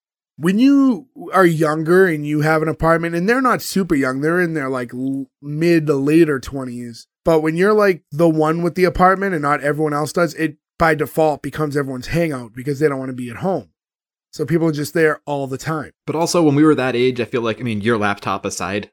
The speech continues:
Speaker 2: I know, like, the apartment that I had at that point, if somebody was to go into my bedroom, like, there wasn't much of value to steal. You know what I mean? Like, when you're twenty years old.
Speaker 1: No, but you usually have, like, instruments and stuff, right? Like, you probably had a guitar in there and stuff.
Speaker 2: Yeah, I probably had a guitar or two and some stuff like that, but not a ton.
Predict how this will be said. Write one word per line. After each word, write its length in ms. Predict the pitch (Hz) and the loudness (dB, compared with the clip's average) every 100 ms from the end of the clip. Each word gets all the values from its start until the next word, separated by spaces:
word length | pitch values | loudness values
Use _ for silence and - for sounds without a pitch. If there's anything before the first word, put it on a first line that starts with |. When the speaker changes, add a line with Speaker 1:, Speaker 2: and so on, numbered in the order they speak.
| - | -10
Speaker 2:
I 140 | 104 | -6
know, 140 | 117 117 | -2 -2
like, 140 | 110 | 0
the 80 | 117 | 0
apartment 320 | 131 123 113 | 2 2 0
that 80 | 107 | -4
I 220 | - 95 | -4 -4
had 260 | 95 110 107 | -4 -6 -6
at 120 | 110 | -6
that 200 | 98 104 | -8 -8
point, 240 | 123 120 113 | -6 -4 -2
if 60 | |
somebody 180 | 120 117 | -2 -2
was 140 | 113 | -2
to 80 | 110 | -4
go 180 | 101 101 | -2 -2
into 220 | 95 104 | -2 -6
my 120 | 101 | -6
bedroom, 520 | 95 92 98 104 110 107 - | -4 -6 -4 -4 -6 -12 -10
like, 220 | 85 - _ _ _ _ _ _ | -10 -12 _ _ _ _ _ _
there 160 | - 95 | -6 -4
wasn't 320 | 104 98 95 | -2 -2 -4
much 240 | 90 92 90 | -6 -8 -8
of 120 | 82 | -10
value 320 | 87 82 80 | -10 -10 -10
to 80 | 87 | -12
steal. 420 | - 85 80 78 - | -12 -12 -12 -14 -12
You 80 | 98 | -10
know 80 | |
what 60 | 98 | -10
I 20 | |
mean? 240 | 92 95 92 | -10 -12 -12
Like, 160 | 101 101 | -12 -8
when 100 | 104 | -6
you're 140 | 101 | -6
twenty 300 | 101 113 98 | -6 -6 -6
years 180 | 98 98 | -6 -6
old. 240 | 98 104 - - | -6 -6 -8 -2
Speaker 1:
No, 220 | 254 226 | 4 6
but 80 | 214 | 6
you 80 | 240 | 6
usually 280 | 226 208 | 6 6
have, 120 | 175 151 | 6 4
like, 120 | 151 | 2
instruments 520 | 143 160 202 175 139 | -2 -2 -2 0 -4
and 140 | 151 139 | -8 -6
stuff, 280 | 135 127 | -4 -4
right? 220 | 135 151 180 | -4 -2 -2
Like, 140 | 156 | -4
you 80 | 131 | -4
probably 200 | 147 139 | -2 -2
had 80 | 127 | -2
a 40 | |
guitar 380 | 123 - 127 120 | -6 -6 -6 -6
in 120 | 117 | -8
there 180 | 117 117 | -8 -10
and 100 | 117 | -12
stuff. 200 | - 117 | -14 -4
Speaker 2:
Yeah, 80 | 135 | -2
I 20 | |
probably 220 | 123 117 | 0 2
had 80 | 123 | 2
a 60 | 104 | 2
guitar 260 | 101 92 | -2 -2
or 100 | 95 | -2
two 300 | 92 92 87 | -2 -4 -4
and 160 | 92 92 _ - | -6 -12 _ -14
some 120 | 104 | -12
stuff 220 | 95 92 | -10 -10
like 140 | 85 | -10
that, 180 | 90 87 | -8 -8
but 100 | 104 | -6
not 180 | 113 101 | -4 -4
a 40 | 85 | -8
ton. 380 | - 92 85 | -10 -10 -10